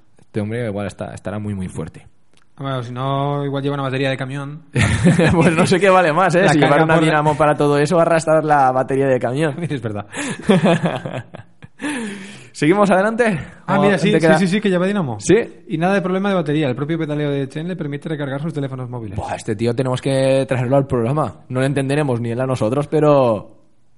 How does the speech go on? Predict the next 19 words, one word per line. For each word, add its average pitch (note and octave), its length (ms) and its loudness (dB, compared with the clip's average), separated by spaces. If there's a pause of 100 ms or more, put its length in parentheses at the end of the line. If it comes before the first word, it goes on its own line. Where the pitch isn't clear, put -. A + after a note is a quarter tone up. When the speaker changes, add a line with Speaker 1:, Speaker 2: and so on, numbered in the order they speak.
(160)
Speaker 2:
Pues, C3+ 240 -14
tío. - 100 -10
Speaker 1:
molaría A#2+ 380 2
lo C3 140 2
suyo. C#3+ 380 2 (240)
Speaker 2:
Sí, B2+ 140 -6
sí. - 220 -16
Speaker 1:
<laughs> - 20 -20
Mientras B2+ 280 0
está B2+ 160 0
aquí C#3 100 4
el C#3+ 60 2
programa C3 540 -2
pedaleando C3 600 2
y G#2+ 60 -2
generando C3 460 0
electricidad B2 540 2
para C3 160 2
nosotros. C3 580 0